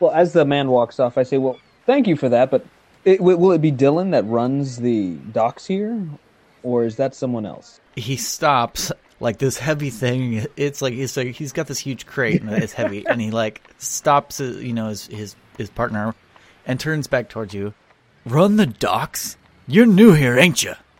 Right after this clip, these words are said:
Speaker 1: I didn't want to be so obvious, but yes.
Speaker 2: "If you're looking for work, you go to him. If you're looking for something else, you're in the wrong part of the city." And, like, you get the idea that he's implying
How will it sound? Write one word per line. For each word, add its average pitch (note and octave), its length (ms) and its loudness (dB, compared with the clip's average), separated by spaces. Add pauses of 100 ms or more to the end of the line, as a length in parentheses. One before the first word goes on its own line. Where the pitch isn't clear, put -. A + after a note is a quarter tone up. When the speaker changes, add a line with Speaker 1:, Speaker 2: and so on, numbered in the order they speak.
(120)
Speaker 1:
I B2+ 180 -6
didn't A2+ 260 -6
want A2 120 -10
to G#2+ 60 -10
be A2+ 120 -6
so G#2 220 -4
obvious, A2 580 -6
but G2+ 140 -8 (580)
yes. A#2 460 -10 (300)
Speaker 2:
"If B2 140 -6
you're D3+ 100 0
looking G#3 340 4
for A3 120 6
work, F3+ 380 2 (200)
you C3 100 -4
go D#3 180 2
to D3 100 4
him. A#2 340 -2 (540)
If - 160 -14
you're B2+ 100 -2
looking D#3+ 300 0
for E3 80 0
something F3+ 380 2
else, - 440 0 (460)
you're G2+ 140 -8
in A2 100 -2
the C3 80 2
wrong D3 280 6
part C#3+ 220 2
of B2+ 60 0
the B2+ 100 -2
city." G#2 360 -4 (600)
And, A2 160 -4
like, G#2 360 -4
you A2+ 120 -8
get A#2+ 200 -6 (260)
the B2+ 80 -2
idea A2+ 320 -2
that G2+ 140 -6
he's G#2+ 180 -10
implying G2+ 720 -6